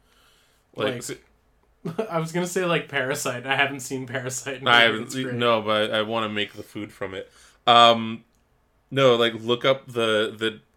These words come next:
Speaker 1: the Gundam Wing invitation scene. And that, that's just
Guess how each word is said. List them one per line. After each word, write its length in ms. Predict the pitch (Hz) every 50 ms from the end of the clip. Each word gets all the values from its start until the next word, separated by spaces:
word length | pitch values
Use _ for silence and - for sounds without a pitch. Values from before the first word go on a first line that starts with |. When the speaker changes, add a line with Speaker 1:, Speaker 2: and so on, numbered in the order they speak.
| _ _ _ _ _ _
Speaker 1:
the 200 | - 113 117 113
Gundam 480 | 107 110 113 110 113 113 113 117 113 110
Wing 260 | 107 107 107 104 113 -
invitation 920 | 110 107 107 107 101 104 101 - - 101 98 95 - - 98 95 95 95
scene. 460 | - - - 95 95 104 104 104 107 - _ _ _ _ _ _ - -
And 140 | - 113 110
that, 260 | 107 113 - - -
that's 300 | - 110 104 104 - -
just 160 | - 104 -